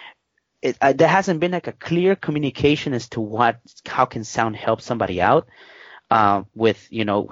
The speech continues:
to be able to play the game. I'll give you a good example of an accessible game that's actually, like, it's not even a fighting game, but because of the sound design and the way the mechanics work, it actually is playable f-, by totally blind players, is Resident Evil six.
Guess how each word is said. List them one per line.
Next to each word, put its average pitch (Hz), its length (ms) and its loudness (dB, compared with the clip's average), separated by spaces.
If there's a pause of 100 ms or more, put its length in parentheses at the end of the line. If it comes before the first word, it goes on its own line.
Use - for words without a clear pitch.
to - 120 -4
be 107 100 2
able 107 140 2
to 98 80 -2
play 110 180 2
the 101 60 0
game. 135 220 0
I'll 147 140 2
give 220 140 0
you 214 60 2
a 156 40 2
good 135 140 2
example 131 460 0
of 110 120 -2
an 101 80 0
accessible 113 540 -4
game 120 420 -4
that's 101 280 -2
actually, 120 380 -2
like, 98 220 0
it's - 140 -8
not 127 100 2
even 131 160 2
a 95 60 -2
fighting 117 300 0
game, 202 240 0 (440)
but 120 160 4
because 127 360 0
of 147 100 4
the 113 100 0
sound 120 300 0
design 160 400 -2
and 113 160 -2
the 110 80 0
way 110 180 2
the 120 120 2
mechanics 110 580 -4
work, 147 240 2 (340)
it 120 120 2
actually 120 420 -2 (120)
is 117 160 -4
playable 120 440 0
f-, - 140 -16
by 95 160 -4 (100)
totally 131 320 2
blind 107 300 0
players, 120 420 -2 (680)
is 113 220 2
Resident 113 420 2
Evil 107 160 -4
six. - 480 -6